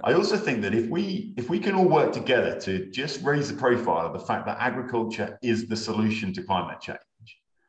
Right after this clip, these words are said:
and that local sourcing is gonna be really important, uh, you know,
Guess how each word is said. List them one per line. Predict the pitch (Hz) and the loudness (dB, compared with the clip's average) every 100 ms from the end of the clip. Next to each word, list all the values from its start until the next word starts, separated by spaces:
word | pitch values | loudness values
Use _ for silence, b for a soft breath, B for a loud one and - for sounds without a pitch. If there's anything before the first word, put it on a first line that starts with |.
| _ _ _ _ | _ _ _ _
and | 107 110 110 | 2 6 6
that | 110 | 6
local | 120 120 127 | 6 6 4
sourcing | 117 135 123 113 104 98 | 0 0 0 0 -4 -4
is | 98 | -2
gonna | 107 98 | 0 0
be | 101 | 0
really | 98 101 95 | 0 0 0
important, | 90 95 78 - - 104 - B B B B | -2 -4 -8 -10 -12 -12 -14 B B B B
uh, | 104 101 101 | 2 2 2
you | 110 90 | 2 2
know, | 90 | 0